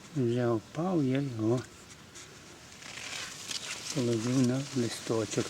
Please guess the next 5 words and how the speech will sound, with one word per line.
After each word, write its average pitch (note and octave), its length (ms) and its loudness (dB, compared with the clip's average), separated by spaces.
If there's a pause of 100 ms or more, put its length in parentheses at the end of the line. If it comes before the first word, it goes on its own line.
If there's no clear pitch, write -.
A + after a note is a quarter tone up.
(140)
Він C#3+ 100 2 (160)
впав B2 220 2 (800)
прямо D3 240 4
на C3 200 6
землю. A#2 560 6